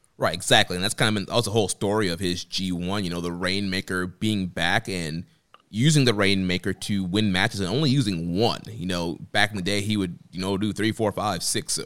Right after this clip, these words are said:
Rainmakers to finally win. But he, after this layoff of using it and using the money clip, and, you know, now he's back to using it. It's only taking one Rainmaker to put people away,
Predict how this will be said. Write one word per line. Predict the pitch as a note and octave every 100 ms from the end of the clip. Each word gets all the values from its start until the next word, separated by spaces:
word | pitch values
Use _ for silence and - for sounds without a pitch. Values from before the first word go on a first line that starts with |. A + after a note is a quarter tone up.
| -
Rainmakers | G2 A2+ G2+ F#2 G2
to | F2+
finally | - G#2+ F#2+
win. | E2+ F2 A2 F2
But | D#2+
he, | D#2 G2 D#2 - - - -
after | G#2+ A2 A2+ A2+
this | F#2+
layoff | F#2+ F#2 A#2 G2+
of | F#2 E2+
using | F#2+ G#2+ G2+
it | F2 E2+
and | E2 E2
using | F2 G#2+
the | F2+
money | F2 G#2+
clip, | F#2+ F#2+ E2+
and, | F2+ E2 D#2 - -
you | E2+
know, | E2+
now | F2+ F#2+ A2
he's | G2
back | F2 G2 A2
to | A2
using | G#2 G2
it. | F#2 -
It's | -
only | F#2+
taking | F#2+ F#2+ E2+ E2+ E2
one | F2+ A2 A#2
Rainmaker | G2 G2+ F#2+ F#2 E2+
to |
put | E2 G2+
people | F#2 F#2 F2+
away, | D#2+ E2 D#2+ D#2+